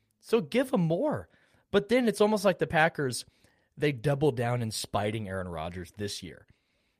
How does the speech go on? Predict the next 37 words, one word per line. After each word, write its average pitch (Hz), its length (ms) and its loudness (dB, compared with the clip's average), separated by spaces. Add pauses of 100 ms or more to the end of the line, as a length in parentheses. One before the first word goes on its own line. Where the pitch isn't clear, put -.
Like, 117 280 -4 (560)
okay, 101 420 -4 (240)
we'll 139 120 -4
get 160 180 -2
Jordan 127 320 -2
Love, 113 300 0
we'll 156 160 -2
get 160 160 -2
Jordan 156 280 6
Love 139 260 4 (420)
last 139 420 0
year. 107 300 0 (260)
This 175 300 0
year, 202 300 4 (280)
man, 120 200 -2
we'll 127 100 -2
have 135 160 -6
trade 123 360 -8
talks. 113 420 -8 (120)
We'll 131 100 -6
try 120 200 -6
to 101 60 -6
dish 113 340 -6
you. 110 260 0
We 151 120 2
won't 135 240 0
do 131 140 0
again 117 360 -2
what 107 120 -2
you 107 100 -4
say. 104 400 -6 (260)
It's 160 160 -6
just, 202 340 2 (680)
it's 202 240 0
un-, 220 280 6
it's 170 180 2
unsalvageable. 127 760 2